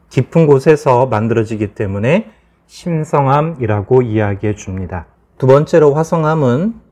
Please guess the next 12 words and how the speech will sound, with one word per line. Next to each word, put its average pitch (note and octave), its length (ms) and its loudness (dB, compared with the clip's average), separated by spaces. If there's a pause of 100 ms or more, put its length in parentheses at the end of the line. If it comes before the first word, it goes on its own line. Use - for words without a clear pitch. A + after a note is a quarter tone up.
(140)
색깔에 F#3 500 0
의해서 A#2+ 420 2
구분이 A#2 520 -4
되는데요. G#2+ 680 -2 (140)
어두운 A#2+ 360 2
색인지 C3 760 0
또는 E3+ 420 0 (180)
밝은 A2+ 480 0
색인지에 D3 640 0
따라서 A#2 640 0
구별하게 A2+ 880 0
되겠습니다. G2+ 680 -6